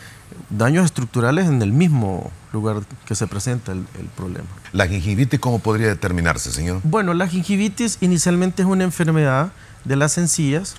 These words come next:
Speaker 1: Regularmente los pacientes muestran, ah, un sangrado al cepillarse. Ah, eso regularmente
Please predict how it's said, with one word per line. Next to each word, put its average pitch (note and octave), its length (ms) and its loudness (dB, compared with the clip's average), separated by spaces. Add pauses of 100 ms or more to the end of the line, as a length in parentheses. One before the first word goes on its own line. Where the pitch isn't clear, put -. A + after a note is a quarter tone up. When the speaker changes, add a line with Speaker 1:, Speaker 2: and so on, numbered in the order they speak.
Speaker 1:
Regularmente C3 640 0
los C#3 140 0
pacientes C#3 680 -4 (460)
muestran, C3 560 -2 (560)
ah, F#2 460 -6
un C#3 180 2
sangrado C3+ 540 2
al C#3 100 0
cepillarse. A#2 720 0 (640)
Ah, A2 200 -2
eso C3 180 2
regularmente C3+ 880 2